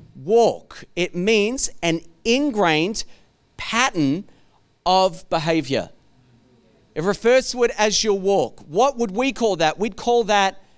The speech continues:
a habit. And I want to read three scriptures to you just to kick this thing off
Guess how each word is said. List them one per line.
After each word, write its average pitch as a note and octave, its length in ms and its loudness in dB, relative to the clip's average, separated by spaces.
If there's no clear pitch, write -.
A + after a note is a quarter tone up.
a D#3+ 80 -2
habit. D3 460 0
And G3 80 4
I A3+ 40 4
want D4 200 2
to G#3+ 60 -2
read B3+ 200 0
three - 240 -4
scriptures B3+ 520 -2
to A3+ 120 -4
you G3 300 0
just A3 200 -4
to A3 80 -6
kick A3+ 220 -6
this G3+ 160 -2
thing G3+ 240 0
off F3 360 0